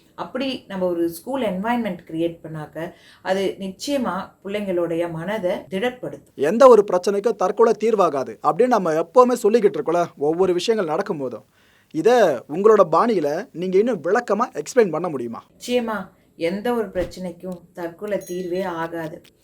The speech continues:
Speaker 1: ஏன் தீர்வாகாதுன்னா, பிரச்சனை இல்லாத வாழ்க்கையே கிடையாது. அப்போ எல்லா பிரச்சனைக்கு முக்கியமா ஒண்ணும் முடியலன்னா தற்கொலை தான் செஞ்சுக்கணும்னு பார்த்தா, அப்போ இந்த உலகத்துல ஒரு மனுஷன் கூட உயிரோட இருக்க முடியாது. அதனால தான் பார்த்தீங்கன்னா,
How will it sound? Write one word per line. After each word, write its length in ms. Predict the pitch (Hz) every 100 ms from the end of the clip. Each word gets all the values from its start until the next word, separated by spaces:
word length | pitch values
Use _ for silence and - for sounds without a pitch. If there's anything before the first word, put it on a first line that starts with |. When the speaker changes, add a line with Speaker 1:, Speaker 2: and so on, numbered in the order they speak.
| - _ _
Speaker 1:
ஏன் 300 | 165 202 285
தீர்வாகாதுன்னா, 840 | 262 240 220 190 170 170 165 175 175 160 _ _ -
பிரச்சனை 480 | 170 170 277 285
இல்லாத 300 | 226 185 170
வாழ்க்கையே 680 | 156 151 170 202 202 185 226
கிடையாது. 560 | 165 165 165 160 156 - _ _
அப்போ 260 | - 175 170
எல்லா 560 | 165 156 185 233 277 233
பிரச்சனைக்கு 800 | 180 - 214 190 180 170 160 - 170
முக்கியமா 560 | 175 - 240 233 202
ஒண்ணும் 380 | 180 254 240 214
முடியலன்னா 500 | 269 269 220 185 185
தற்கொலை 380 | 131 139 208 226
தான் 200 | 240 233
செஞ்சுக்கணும்னு 520 | 196 185 180 190 185
பார்த்தா, 400 | 175 165 175 170 -
அப்போ 220 | 175 165
இந்த 140 | 175 165
உலகத்துல 580 | 160 175 185 185 - 156
ஒரு 300 | 170 226 220
மனுஷன் 260 | 214 220
கூட 160 | 185 208
உயிரோட 360 | 185 175 180
இருக்க 260 | 180 165 180
முடியாது. 440 | 170 160 156 - _ _ _ _ _
அதனால 300 | 185 220 254
தான் 200 | 277 262
பார்த்தீங்கன்னா, 580 | 220 190 190 185 180 175